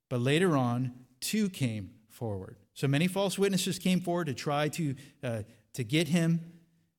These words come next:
Um, but then others, later on, two came forward, verse sixty, and said, "This man stated, 'I am able to destroy the temple of God and rebuild it in three days.'"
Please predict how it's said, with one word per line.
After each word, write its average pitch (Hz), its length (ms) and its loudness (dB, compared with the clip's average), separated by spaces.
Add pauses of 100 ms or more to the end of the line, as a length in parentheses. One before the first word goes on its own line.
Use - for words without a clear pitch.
Um, 120 220 -10 (240)
but 127 160 -2
then 151 200 4
others, 151 460 2 (460)
later 156 340 4
on, 139 280 4
two 160 220 0
came 147 260 2
forward, 98 360 -8 (120)
verse 123 260 -4
sixty, 120 420 -8 (680)
and 123 120 -2
said, 127 320 0 (260)
"This 190 260 4
man 180 240 6
stated, 170 440 4
'I 143 180 4
am 139 100 4
able 151 300 2
to 143 140 -4
destroy 139 480 0
the 143 80 -4
temple 135 320 -2
of 127 120 -6
God 117 340 -2
and 110 140 -4
rebuild 120 400 -2
it 135 40 0
in 120 120 -4
three 127 180 -6
days.'" - 460 -10